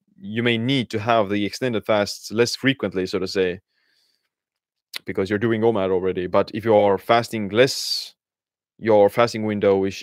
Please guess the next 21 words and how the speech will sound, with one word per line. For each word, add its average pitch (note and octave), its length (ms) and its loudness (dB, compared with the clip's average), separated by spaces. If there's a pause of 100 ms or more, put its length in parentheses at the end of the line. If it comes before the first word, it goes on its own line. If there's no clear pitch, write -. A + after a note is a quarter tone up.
shorter, A#2+ 560 4
like G2 300 2
with G#2+ 220 -4
the G2+ 80 -6
sixteen G#2 320 -8
and G2+ 120 -4
eight, B2+ 360 -8
then G#2 180 -6
you G#2 60 -4
may G#2 180 -2
want A2 240 0
to G#2+ 80 -10
have, G2 220 -2
like, F#2 260 -2
the F#2+ 140 -8
extended G2 360 -4
fasts - 600 -6
more G2+ 200 -2
often G2 300 -4
as F#2 80 -8
well. F2+ 320 -4